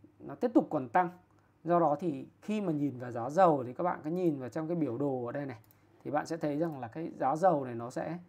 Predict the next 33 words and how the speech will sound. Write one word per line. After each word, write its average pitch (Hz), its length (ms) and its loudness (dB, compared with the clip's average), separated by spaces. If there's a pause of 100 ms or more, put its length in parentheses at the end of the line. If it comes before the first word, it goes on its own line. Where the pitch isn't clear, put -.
(400)
tiếp 294 220 4
tục - 220 2 (400)
cứ 143 240 -2
loanh 226 260 -2
quanh 220 320 0
trong 196 160 -6
cái 202 100 -8
khoảng, 127 280 -2 (1200)
loanh 139 240 -4
quanh, 135 200 -2 (300)
đây, 110 180 -18 (580)
loanh 147 200 -6
quanh 143 240 -4
trong 131 160 -10
cái 139 80 -10
khoảng 95 360 -6
là, 101 260 -12 (640)
à, - 100 -20 (640)
bảy, 101 500 -4 (500)
hiện 156 180 -6
nay 180 220 0
thì 127 240 -4 (440)
nó 156 220 0
là 180 320 0
đi 165 440 -2
là 139 120 -6
một 120 140 -12
cái 160 60 -4
xu 160 200 -2
hướng 147 220 -2
đi 185 100 -8
ngang. 190 320 -4 (920)
Đấy. - 180 -20